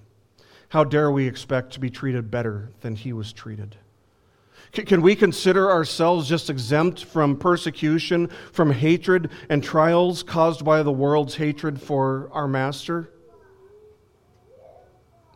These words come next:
No. There are no exemptions, no, no exceptions to the fact that anyone who desires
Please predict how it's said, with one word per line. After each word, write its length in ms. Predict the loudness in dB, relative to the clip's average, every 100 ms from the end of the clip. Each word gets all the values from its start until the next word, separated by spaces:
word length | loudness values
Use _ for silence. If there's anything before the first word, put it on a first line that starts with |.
| _ -14
No. 180 | -12 -12 -18 _ _ _ _ _ _ _ _ _ _ _ _
There 140 | -4 0
are 20 |
no 240 | 2 0
exemptions, 580 | -2 -2 -4 -4 -6 -4
no, 160 | -4 -2
no 240 | 2 2
exceptions 640 | 0 -2 -4 -4 -6 -4 -4
to 60 | -8
the 80 |
fact 320 | -2 -2 -2 -4
that 160 | -4
anyone 480 | -2 -2 -2 -2 -2
who 120 | -4
desires 640 | -4 -4 -2 -2 -2 -6